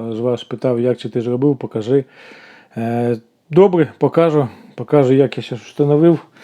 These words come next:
Сигнал у мене стоїть тут. Він дванадцятивольтовий. А от щас система моя, да, е, сорок восьмивольтова.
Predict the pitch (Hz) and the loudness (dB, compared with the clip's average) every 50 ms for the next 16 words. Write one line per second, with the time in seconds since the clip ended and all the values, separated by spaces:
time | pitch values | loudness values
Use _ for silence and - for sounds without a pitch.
0 | - - - - _ _ - - 147 135 143 156 156 151 147 147 143 147 143 143 | -20 -20 -20 -20 _ _ -4 -2 0 2 2 4 4 4 4 4 4 4 4 2
1 | 135 - - - 147 139 139 131 - - 185 185 - - - - - - - - | 0 0 0 2 2 2 2 2 2 2 2 2 2 -4 -18 -20 -20 -20 -20 -20
2 | - _ _ _ _ _ _ - 139 135 139 135 127 117 - 127 117 127 139 143 | -20 _ _ _ _ _ _ -6 -2 0 0 0 0 -2 -6 -6 -2 2 4 4
3 | 143 131 - - - - 135 139 135 123 - 185 196 180 180 175 - - - _ | 4 2 0 -2 -2 2 2 2 2 4 4 4 4 6 4 4 2 -2 -10 _
4 | - - _ _ _ _ 139 143 143 147 143 143 - 156 143 131 - - - - | -20 -20 _ _ _ _ -2 2 2 2 2 2 2 0 0 0 -2 -8 -16 -18
5 | - - - - 143 - - 170 170 165 160 147 139 135 131 127 120 120 135 143 | -18 -10 -4 -4 -4 0 2 2 2 4 2 0 0 2 2 2 4 4 2 2
6 | 143 131 - - - - - - 113 113 113 117 113 113 113 113 113 113 117 120 | 2 0 -6 -14 -20 -18 -16 -14 -10 -8 -8 -8 -6 -8 -8 -8 -6 -6 -4 -4
7 | 120 117 - - 139 139 139 127 - - 131 131 131 127 123 135 127 - 143 139 | -4 -4 -2 0 2 2 2 2 2 2 4 4 4 4 2 2 0 2 0 2
8 | 131 131 131 123 120 131 117 104 104 98 | 2 2 2 2 2 0 0 0 -4 -8